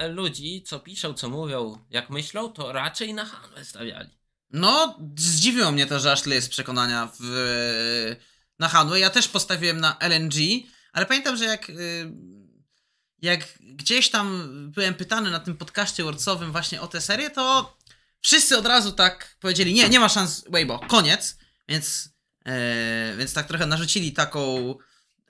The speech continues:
Speaker 2: taką narrację. A, i, a ja tam powiedziałem, że kurczę, no raczej L N G, zgadzam się z tym, ale na sam koniec widać było, że Tarzan trochę lepiej zaczyna grać, że trochę, trochę ta, to, to Weibo
Speaker 1: Tak.
Speaker 2: się klei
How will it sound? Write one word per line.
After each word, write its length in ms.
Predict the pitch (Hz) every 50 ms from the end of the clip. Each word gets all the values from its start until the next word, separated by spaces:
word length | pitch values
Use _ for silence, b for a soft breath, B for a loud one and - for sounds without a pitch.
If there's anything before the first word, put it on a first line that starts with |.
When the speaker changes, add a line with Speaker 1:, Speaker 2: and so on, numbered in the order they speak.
| - 127
Speaker 2:
taką 220 | - 160 160 - 165
narrację. 680 | 156 156 156 156 156 175 190 - - 247 262 294 320 - b b b b _ _ - - _ _
A, 220 | 190 220 240 233 - -
i, 220 | 160 160 123 - - - - 143 135 113 - -
a 80 | - 202
ja 140 | 240 -
tam 140 | - 349 294
powiedziałem, 260 | 254 285 269 240 190
że 160 | 160 160 180 180
kurczę, 380 | - - - 320 349 - - 220
no 240 | 220 233 - - _ _ _ _ _ _ _
raczej 440 | 185 214 262 302 339 - - 294 285
L 80 | 285 294
N 100 | 294 262
G, 100 | 233 240 240 247 262 247 - -
zgadzam 380 | 156 - - 269 269 202 165
się 120 | 156 156 151
z 80 | -
tym, 160 | - 226 247 - -
ale 480 | 175 190 190 185 190 190 185 - - _
na 80 | - 170
sam 240 | - - 311 359 -
koniec 340 | - 294 285 277 262 208 233
widać 240 | 233 214 214 185
było, 200 | 170 160 151 143
że 100 | 123 117
Tarzan 380 | - - 196 226 214 175 190 185
trochę 220 | 180 180 165 180
lepiej 240 | 165 160 160 - 160
zaczyna 320 | 151 147 147 - 156 135 147
grać, 200 | 139 123 127 -
że 80 | 135 120
trochę, 280 | - 208 - 214 196
trochę 280 | - - 214 220 220 214
ta, 180 | - 196 185
to, 280 | - - _ - 190 175
to 80 | - 190
Weibo 140 | 180 175 120
Speaker 1:
Tak. 100 | 104 -
Speaker 2:
się 120 | - 175
klei 400 | - - 160 147 175 226 247 240